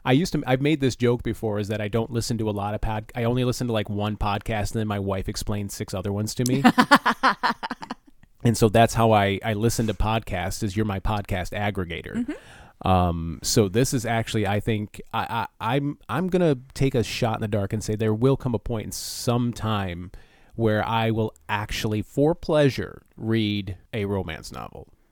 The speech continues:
Speaker 2: Oh, I hope you do. I always say there's a romance novel for everybody.
Speaker 1: I believe it.
Speaker 2: Everybody.
Speaker 1: I wasn't kidding when I said at the end of, uh, the last episode that I would watch an H B O series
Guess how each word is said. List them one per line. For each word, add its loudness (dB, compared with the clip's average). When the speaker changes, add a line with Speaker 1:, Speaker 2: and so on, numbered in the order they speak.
Speaker 2:
Oh, -4
I -6
hope -6
you -4
do. -4
I -2
always 0
say -2
there's -2
a -4
romance -2
novel -6
for -8
everybody. -6
Speaker 1:
I -2
believe 2
it. -10
Speaker 2:
Everybody. -2
Speaker 1:
I 4
wasn't 4
kidding 6
when 4
I 4
said 2
at 2
the 0
end 0
of, -10
uh, -2
the -4
last 2
episode -2
that -2
I 2
would 2
watch 0
an -4
H -6
B 0
O 0
series -6